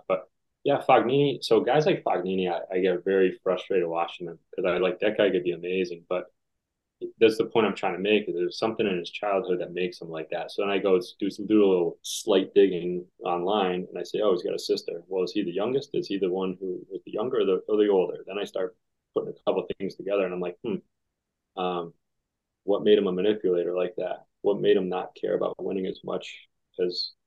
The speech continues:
I mean, I'm gonna say he likes, he, I'm sure he likes to win, but I mean, I had a, so what I feel is I have a similar problem, like, meaning I didn't care about winning as much as, like, I loved manipulating people. Like, it was, and then all of a sudden you, it's like, uh, you,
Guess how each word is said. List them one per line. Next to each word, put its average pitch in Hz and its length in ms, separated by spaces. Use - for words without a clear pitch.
I 123 40
mean, 120 120
I'm 123 60
gonna 123 100
say - 220
he 120 100
likes, 117 300
he, - 280
I'm 104 80
sure 110 220
he 95 100
likes 87 220
to 85 80
win, 90 260
but 87 120
I 95 40
mean, 95 120
I 95 100
had 101 100
a, 92 80
so - 140
what 104 140
I 98 80
feel 113 300
is 87 60
I 87 80
have 87 80
a 87 40
similar 95 340
problem, 87 460
like, 92 220
meaning 95 240
I 107 60
didn't 110 180
care 110 100
about 90 220
winning 98 240
as 95 140
much 104 220
as, 90 120
like, 87 160
I 87 80
loved 87 240
manipulating 87 720
people. - 340
Like, 92 180
it 95 60
was, 87 160
and 95 100
then 92 280
all 95 160
of 87 60
a - 40
sudden 98 240
you, 92 220
it's 107 260
like, 98 300
uh, 90 320
you, 98 360